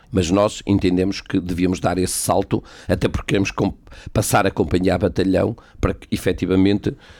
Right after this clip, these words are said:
termos a dignidade que a nossa companhia tem. Depois de um estudo validado pela Universidade do Minho,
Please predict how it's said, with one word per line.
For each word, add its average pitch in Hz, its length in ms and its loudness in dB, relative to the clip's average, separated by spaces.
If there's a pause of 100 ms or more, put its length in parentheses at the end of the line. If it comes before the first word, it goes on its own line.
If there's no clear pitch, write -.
(200)
termos 98 440 2 (320)
a 104 60 2
dignidade 110 760 2 (120)
que 127 440 4 (400)
a 107 100 2
nossa 113 280 4
companhia 104 440 2
tem. 110 340 0 (320)
Depois 127 380 2
de 107 80 0
um 120 60 6
estudo 113 420 2
validado 101 560 2
pela 95 160 0
Universidade 90 560 0
do 87 60 0
Minho, 104 240 2